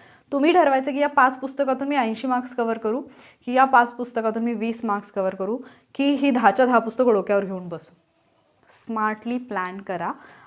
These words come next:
आणि तो फॉलो करा. आणि लक्षात ठेवा की सगळं काही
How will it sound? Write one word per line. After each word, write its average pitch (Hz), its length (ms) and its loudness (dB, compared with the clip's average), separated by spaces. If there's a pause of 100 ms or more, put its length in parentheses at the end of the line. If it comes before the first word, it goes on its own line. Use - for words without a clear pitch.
आणि 202 260 -8
तो 247 160 -2
फॉलो 220 540 -2
करा. 175 320 -8 (380)
आणि 220 240 -2
लक्षात 220 320 -4
ठेवा 214 440 -6 (240)
की 269 420 -4 (180)
सगळं 240 320 0
काही 311 180 0